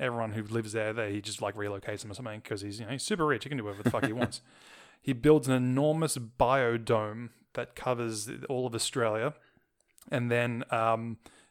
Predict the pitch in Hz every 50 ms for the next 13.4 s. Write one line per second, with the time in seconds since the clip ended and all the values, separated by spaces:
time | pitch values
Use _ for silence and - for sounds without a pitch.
0 | _ _ _ - - 120 117 117 131 123 120 123 120 - - 113 117 110 110 110
1 | 113 135 127 - - - 127 120 - 135 - - 131 135 135 123 113 113 117 -
2 | - - 131 117 110 - - - - 156 156 151 135 131 120 123 127 123 120 120
3 | 117 - - 120 113 113 - - - 135 120 113 113 110 110 107 104 101 _ -
4 | _ _ _ _ _ - - - 117 104 101 123 120 120 113 107 107 107 113 104
5 | 104 104 104 101 - - - - 120 117 107 104 104 104 107 107 _ _ _ -
6 | 98 95 98 127 117 90 90 - - - - 113 120 131 123 104 101 98 - _
7 | _ _ _ _ _ - 131 120 120 127 139 139 131 127 117 - - - 180 180
8 | 190 185 151 135 - 131 123 - - - - 147 147 135 123 127 123 - 151 143
9 | 135 139 135 143 143 135 117 117 120 113 110 117 - - _ - 143 127 127 139
10 | 135 123 120 113 110 120 113 117 120 123 120 127 120 131 127 - 127 117 127 127
11 | 120 - 113 107 107 110 113 113 - - - 117 110 - - - - - 135 123
12 | 110 107 123 127 127 120 117 117 - - - 127 123 123 110 110 104 101 - -
13 | - 135 113 107 - - - -